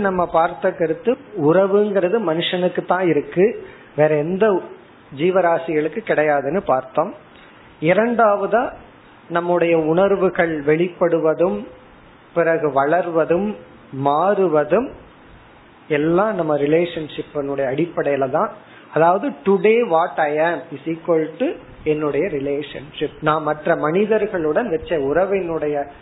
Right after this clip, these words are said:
பலன் தான் இப்படி. அதுக்கு இனி ஒரு புரியுற உதாரணம் சொல்லணும்னா, இந்த உடலினுடைய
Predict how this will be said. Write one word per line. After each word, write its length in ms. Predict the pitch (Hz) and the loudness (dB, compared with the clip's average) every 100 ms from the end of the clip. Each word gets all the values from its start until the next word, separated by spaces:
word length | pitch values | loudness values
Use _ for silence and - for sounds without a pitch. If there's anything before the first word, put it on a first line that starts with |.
| - - - | -20 -20 -4
பலன் 460 | 170 170 214 226 208 | 0 2 2 2 -2
தான் 240 | - 180 247 | -4 -4 -4
இப்படி. 320 | - 156 151 143 - - - - - - - - | -10 -10 -10 -14 -18 -20 -20 -20 -20 -20 -20 -6
அதுக்கு 260 | 214 220 208 | 0 0 2
இனி 160 | 220 233 | 4 4
ஒரு 160 | 208 | 4
புரியுற 360 | 202 190 196 185 | 2 4 4 4
உதாரணம் 500 | 175 175 170 175 - | 2 2 2 -4 -4
சொல்லணும்னா, 500 | 147 143 135 131 202 - - - - | -2 -2 -4 -4 -6 -6 -14 -20 -4
இந்த 200 | 170 175 170 | 0 2 4
உடலினுடைய 720 | 175 214 233 226 202 185 | 4 4 4 2 2 4